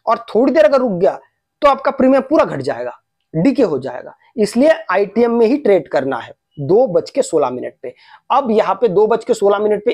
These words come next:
एक कॉल एक पुट ले लेंगे, टारगेट हमारा कितना होगा वही।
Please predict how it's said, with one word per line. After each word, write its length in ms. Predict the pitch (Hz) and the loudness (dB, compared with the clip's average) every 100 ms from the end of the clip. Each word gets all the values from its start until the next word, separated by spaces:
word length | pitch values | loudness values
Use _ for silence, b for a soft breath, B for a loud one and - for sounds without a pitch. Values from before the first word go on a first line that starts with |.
| - | 0
एक 200 | 196 _ | -2 _
कॉल 160 | 196 202 | -2 -2
एक 120 | 196 | -4
पुट 160 | 202 214 | -6 0
ले 80 | 208 | 2
लेंगे, 300 | 208 208 220 b b - | 4 2 0 b b 0
टारगेट 360 | 196 254 320 | 0 0 -2
हमारा 240 | 262 262 254 | 0 0 0
कितना 300 | 254 254 247 | -4 -2 0
होगा 200 | 240 233 | 2 2
वही। 280 | 175 139 | 2 0